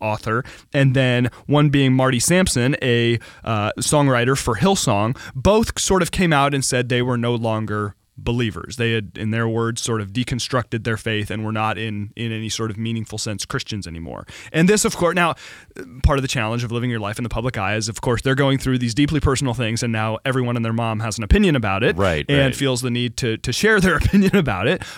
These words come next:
Speaker 1: But w-, whatever our opinion might be about those two individuals specifically, they raise a lot of really good questions
Speaker 2: Yeah.
Speaker 1: about how do leaders, uh, conduct themselves online and,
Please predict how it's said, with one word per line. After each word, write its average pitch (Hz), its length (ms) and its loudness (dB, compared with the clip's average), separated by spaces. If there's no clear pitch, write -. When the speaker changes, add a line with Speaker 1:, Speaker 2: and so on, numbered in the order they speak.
Speaker 1:
But 165 560 2
w-, - 180 -6
whatever 254 520 2
our 190 120 4
opinion 180 380 2
might 147 240 0
be 156 320 2
about 135 520 0
those 165 300 2
two 147 220 2
individuals 131 560 -2
specifically, - 880 -4
they 202 160 6
raise 208 380 2
a 175 60 0
lot 185 180 2
of 147 100 0
really 180 200 2
good 143 180 -2
questions 131 520 0
Speaker 2:
Yeah. 90 120 2
Speaker 1:
about 135 320 4
how 196 300 2
do 180 140 0
leaders, 143 800 0
uh, 135 200 4
conduct 165 360 2
themselves 165 480 0
online 147 680 2
and, 139 220 0